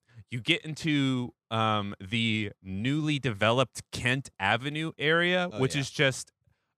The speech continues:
Speaker 1: a whole street full of those, like, concrete masses of buildings that are
Speaker 2: Mm-hmm.
Speaker 1: exclusively filled with, like, you know,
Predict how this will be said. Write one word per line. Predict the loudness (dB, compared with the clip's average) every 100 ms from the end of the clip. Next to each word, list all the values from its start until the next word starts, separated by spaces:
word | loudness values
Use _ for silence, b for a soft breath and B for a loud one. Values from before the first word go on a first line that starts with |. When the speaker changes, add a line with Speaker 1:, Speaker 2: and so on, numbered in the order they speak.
| 2
Speaker 1:
a | 6 6
whole | 4 0 4 6 8 8 8 8 8 6 2
street | -6 -10 -4 0 4 4 2 -2 _ _ _ -18
full | 2 6 8 6
of | 4 4
those, | 2 2 2
like, | 4 4 4 -4 -10 _ _ _ -20 _ _
concrete | -4 2 6 6 4 0 2 2 2
masses | 0 4 4 2 -2 -2 -4 -6 -8 0
of | 4 4 2 -8 _
buildings | 2 4 4 2 0 -2
that | 0 2
are | 2
Speaker 2:
Mm-hmm. | 0
Speaker 1:
exclusively | -8 -8 -10 -8 -2 2 2 2 0 2 2
filled | 2 2 4 6 4 2
with, | -2 2
like, | 0 0 -4 -20 _ _ _ _
you | 0 2
know, | 4 4